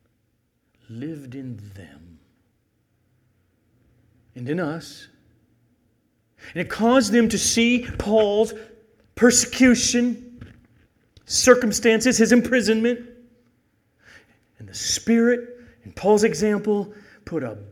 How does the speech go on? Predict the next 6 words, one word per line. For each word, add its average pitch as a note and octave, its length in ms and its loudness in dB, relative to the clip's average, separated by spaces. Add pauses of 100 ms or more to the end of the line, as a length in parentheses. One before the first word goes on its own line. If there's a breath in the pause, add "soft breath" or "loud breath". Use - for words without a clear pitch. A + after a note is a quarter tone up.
(140)
backbone B2 840 -8 (220 soft breath)
into C3 600 -12
their A#2 420 -12 (180 loud breath)
otherwise A#2 840 -14
timid, G2 480 -16 (560)
fearful - 640 -20